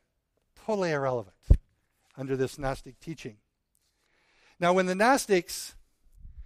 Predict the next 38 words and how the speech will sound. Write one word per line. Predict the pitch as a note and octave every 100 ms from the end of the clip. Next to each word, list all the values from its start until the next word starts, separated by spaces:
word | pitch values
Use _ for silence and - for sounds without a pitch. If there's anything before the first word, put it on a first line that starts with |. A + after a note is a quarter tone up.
| - E3+
and, | F3
and | F3 D#3+
a |
lot | E3+ A#3
of | G3
it | -
came | F#3+ A#3+ B3+
out | E3+ D3
of | C3
the |
Christians, | - G#3 G#3+ - C#3+ B2
but | C#3+
when | D3 D#3
Gnostics | G#3+ B3+ - A3 -
kind | - G#3
of | G3+
tried | - G3+ F#3+
to | F3
embrace | D3+ E3 F#3 F3+ -
Christianity, | - E3+ - D#3+ D3+ C#3+ A#2 G#2 A#2 _ _ _ _ - _ _ _ _
can | -
you | G3 F#3
imagine | F3+ F3+ D3+ C#3
strange | - E3 E3 D#3
philosophies | - D3 C#3+ C#3 B2+ B2 G#2+
trying | C#3+ C3
to | B2+
embrace | B2 A#2+ C3 B2
parts | - C3 -
of | -
Christianity | B2+ - B2 B2+ B2 A2
and | A#2
then | B2 B2
passing | D3 C#3 D#3 C#3
themselves | A#2+ C#3+ B2
off | A#2+ A#2
as | A#2 -
Christian? | B2 - G#2